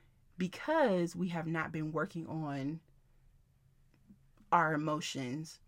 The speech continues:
that can make us feel extremely uncomfortable because they expose a very vulnerable piece within us, right? So how vulnerability and failures prevent us from stepping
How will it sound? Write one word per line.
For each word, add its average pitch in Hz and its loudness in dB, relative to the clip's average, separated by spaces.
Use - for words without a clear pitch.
that 160 -2
can 160 -2
make 160 -2
us 160 -4
feel 160 -2
extremely 156 -4
uncomfortable 143 -6
because 160 -6
they 160 -2
expose 151 -4
a 147 -10
very 156 -6
vulnerable 147 -6
piece - -8
within 175 -4
us, - -12
right? 190 -4
So 180 4
how 269 4
vulnerability 220 0
and 175 -2
failures 202 0
prevent 180 -4
us 208 2
from 185 -2
stepping 196 -2